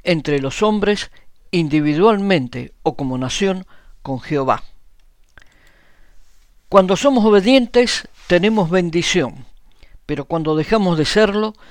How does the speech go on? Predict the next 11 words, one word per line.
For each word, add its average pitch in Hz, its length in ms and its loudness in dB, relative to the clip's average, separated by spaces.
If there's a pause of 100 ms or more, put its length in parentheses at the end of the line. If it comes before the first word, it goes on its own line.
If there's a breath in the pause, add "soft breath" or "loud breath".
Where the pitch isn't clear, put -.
(220 soft breath)
sobrevienen 160 680 -2
las 147 120 -2
consecuencias 190 1120 -2 (360 soft breath)
de 147 200 -2
la 143 140 -2
rebeldía. 135 720 -6 (2250)
En 202 140 2
el 220 80 4
libro 269 280 2
de 160 100 2
Jueces 180 600 2